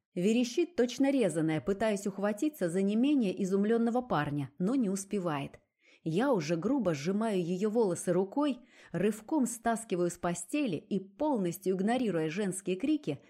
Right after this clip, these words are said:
тащу по полу к входной двери. Марк вроде бы что-то говорит, но его голос я слышу, как сквозь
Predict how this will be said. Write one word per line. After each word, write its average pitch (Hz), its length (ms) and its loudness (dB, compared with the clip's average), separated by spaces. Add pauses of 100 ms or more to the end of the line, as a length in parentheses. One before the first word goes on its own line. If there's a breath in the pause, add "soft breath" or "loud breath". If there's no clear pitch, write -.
тащу 196 400 0
по 277 240 0
полу 165 220 0
к - 80 -12
входной 190 440 -2
двери. 165 540 -2 (540)
Марк 262 360 0
вроде 240 280 2
бы 226 100 2
что-то 247 340 0
говорит, 233 540 0 (300 soft breath)
но 180 120 0
его 196 300 2
голос 226 440 0
я 175 180 0
слышу, 247 400 -2
как 175 180 -2
сквозь 196 420 -4